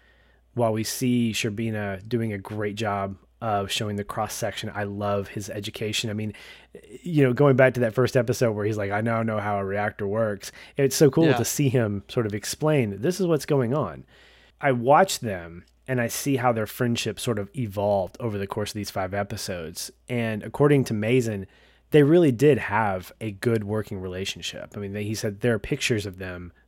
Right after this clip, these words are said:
Speaker 1: that he's seen where they're smiling, and you can tell,
Speaker 2: Right.
Speaker 1: these are his words, you can tell that they were friendly. You can tell that they weren't just comrades, that they were friends. And the scene that really stands out that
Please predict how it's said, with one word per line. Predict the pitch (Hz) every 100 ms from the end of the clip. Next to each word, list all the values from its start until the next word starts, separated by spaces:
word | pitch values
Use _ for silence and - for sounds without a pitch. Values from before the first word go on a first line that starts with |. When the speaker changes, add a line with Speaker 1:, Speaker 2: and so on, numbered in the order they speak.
| -
Speaker 1:
that | 104
he's | 113 104
seen | - 139
where | 107
they're | 95
smiling, | 98 - 180 123 - - -
and | 113
you | 113
can | - 101
tell, | - - 147 104 95
Speaker 2:
Right. | -
Speaker 1:
these | 120
are | 113
his | 131 107
words, | 98 95 95 - _
you | - 135
can | - 113
tell | - 147 127
that | 98
they | 101
were | 98 87
friendly. | - 101 82 55
You | 69 101
can | 104
tell | 101 117
that | 98 -
they | 101
weren't | 101 107 90
just | 101 95 - - _
comrades, | - 127 117 107 90 98
that | 101
they | 104
were | 101 101
friends. | - 117 104 87 87 - _ -
And | 147 139 123 -
the | 135 123
scene | - - 175 180 151
that | 123 117
really | 123 123 120
stands | - 117 104 117
out | 131 117 95
that | 104